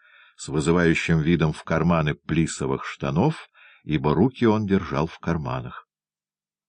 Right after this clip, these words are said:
Вообще, это был самый развязный и самоуверенный молодой джентльмен, ростом около четырех футов шести дюймов и в блюхеровских башмаках.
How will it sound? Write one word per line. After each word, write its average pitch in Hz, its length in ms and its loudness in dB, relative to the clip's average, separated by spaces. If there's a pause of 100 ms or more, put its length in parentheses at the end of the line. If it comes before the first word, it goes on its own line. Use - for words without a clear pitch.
(640)
Вообще, 90 440 2
это 175 160 4
был 147 280 4
самый 135 420 2
развязный 147 800 2
и 117 160 -2
самоуверенный 135 840 4
молодой 117 460 4
джентльмен, 117 720 -2 (420)
ростом 87 540 0
около 90 380 2
четырех 82 500 0
футов 92 420 0
шести 76 380 -6
дюймов 170 500 2 (380)
и 143 260 6
в 67 200 -6
блюхеровских 92 920 -2
башмаках. 78 880 -6